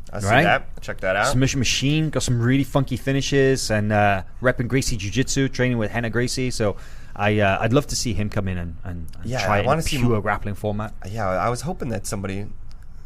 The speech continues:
Speaker 1: um, there would be somebody in A D C C repping the, the Gracies, repping the Gracie name, repping Gracie Jiu-Jitsu.
Speaker 2: There isn't anybody this year, right? There's not one Gracie in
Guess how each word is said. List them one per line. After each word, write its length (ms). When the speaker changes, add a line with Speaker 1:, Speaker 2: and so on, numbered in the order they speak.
Speaker 1:
um, 280
there 100
would 160
be 80
somebody 500
in 100
A 80
D 140
C 180
C 340
repping 300
the, 200
the 80
Gracies, 480
repping 240
the 80
Gracie 280
name, 240
repping 280
Gracie 300
Jiu-Jitsu. 580
Speaker 2:
There 120
isn't 140
anybody 360
this 220
year, 140
right? 260
There's 220
not 220
one 240
Gracie 560
in 340